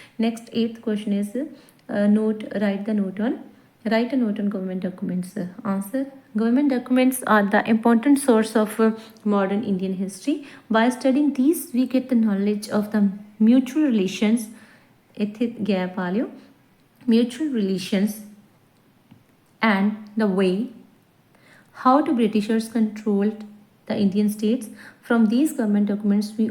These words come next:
also get knowledge about the ways to Britishers exploited Indian economically। ਇੱਥੋਂ ਸਾਨੂੰ ਇਹ ਜਿਹੜੀ ਇੰਡੀਅਨ, ਅ, ਅ, ਗੌਰਮੈਂਟ ਡਾਕੂਮੈਂਟਸ ਆ, ਜਿੱਦਾਂ ਉਹਨਾਂ ਨੇ ਰਿਫਾਰਮਰ ਬਣਾਏ ਜਾਂ ਹੋਰ ਸਕੀਮਾਂ ਵਗੈਰਾ ਬਣਾਉਂਦੇ ਸੀ, ਉਹਨਾਂ ਤੋਂ ਵੀ ਸਾਨੂੰ ਪਤਾ ਲੱਗਦਾ ਹੈ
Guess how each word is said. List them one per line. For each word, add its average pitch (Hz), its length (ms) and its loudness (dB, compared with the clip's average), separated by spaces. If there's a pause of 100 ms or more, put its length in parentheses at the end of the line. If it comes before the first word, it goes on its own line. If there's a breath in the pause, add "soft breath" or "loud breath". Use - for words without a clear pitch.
(140)
also 240 340 -4
get 226 200 -4
knowledge 196 320 -2
about 185 300 -4
the 190 100 -2
ways 220 320 -2
to 214 140 -2
Britishers 202 540 -4
exploited 190 680 -6 (600 loud breath)
Indian 320 440 4 (140)
economically। 185 720 -2 (600 loud breath)
ਇੱਥੋਂ 285 260 -2
ਸਾਨੂੰ 214 360 2
ਇਹ 226 60 2
ਜਿਹੜੀ 233 180 0
ਇੰਡੀਅਨ, 220 320 2
ਅ, - 20 -10
ਅ, 196 600 0 (120)
ਗੌਰਮੈਂਟ 185 300 0
ਡਾਕੂਮੈਂਟਸ 208 580 0
ਆ, 190 140 -6
ਜਿੱਦਾਂ 214 260 -6
ਉਹਨਾਂ 196 160 -2
ਨੇ 214 100 -2
ਰਿਫਾਰਮਰ 190 500 0
ਬਣਾਏ 185 440 2
ਜਾਂ 202 220 2
ਹੋਰ 202 340 0
ਸਕੀਮਾਂ 196 460 -2
ਵਗੈਰਾ 190 260 -6
ਬਣਾਉਂਦੇ 190 400 -2
ਸੀ, 311 160 -8
ਉਹਨਾਂ 254 220 -2
ਤੋਂ 240 100 -2
ਵੀ 240 60 2
ਸਾਨੂੰ 208 260 -4
ਪਤਾ 208 240 -4
ਲੱਗਦਾ 196 320 -2
ਹੈ 233 120 2